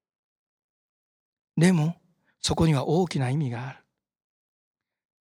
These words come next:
だからパウロ先生もこのようにわざわざ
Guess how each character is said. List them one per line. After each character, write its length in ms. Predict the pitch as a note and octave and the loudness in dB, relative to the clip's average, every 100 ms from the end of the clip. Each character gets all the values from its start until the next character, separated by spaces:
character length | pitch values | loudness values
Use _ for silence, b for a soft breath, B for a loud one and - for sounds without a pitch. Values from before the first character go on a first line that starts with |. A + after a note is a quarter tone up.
| _ _ _ _ - | _ _ _ _ 2
だ 100 | F3 | 4
か 80 | |
ら 120 | D#3 D3 | 4 2
パ 120 | D3 | 2
ウ 60 | |
ロ 100 | E3 | 2
先 160 | D3+ D3+ | 0 -2
生 140 | E3+ | -2
も 120 | D#3+ B2+ b | -4 -6 b
こ 160 | - E3+ | -6 0
の 60 | |
よ 80 | E3+ | 2
う 20 | |
に 80 | C#3+ | 2
わ 160 | B2 C3+ | 2 2
ざ 120 | C#3+ | 2
わ 120 | E3 | 2
ざ 220 | D#3 C3 | 2 -2